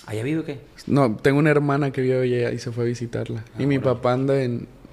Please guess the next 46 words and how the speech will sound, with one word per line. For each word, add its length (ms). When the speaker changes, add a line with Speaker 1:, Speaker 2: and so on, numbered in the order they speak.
Speaker 2:
en 240
Tucson, 500
en 140
sabe 160
dónde. 380
Pero 160
sí 80
me 60
Speaker 1:
Chambeando. 180
Speaker 2:
marcan, 360
sí. 220
Speaker 1:
Sí 160
se 140
reportan. 280
Speaker 2:
Sí, 140
Speaker 1:
"Hijo, 80
Speaker 2:
todos 140
los 180
días, 220
Speaker 1:
¿todo 100
bien?" 180
Y 40
la 40
Speaker 2:
todos 160
los 120
Speaker 1:
verga. 120
Speaker 2:
días 20
se 100
reportan. 560
Speaker 1:
¿Y 100
tu 80
hermana 260
qué 60
anda 120
haciendo 200
para 180
allá, 120
güey, 140
o 60
qué? 240
Speaker 2:
Es 180
ingeniera 480
química 560
de 140
la 100
Danone. 520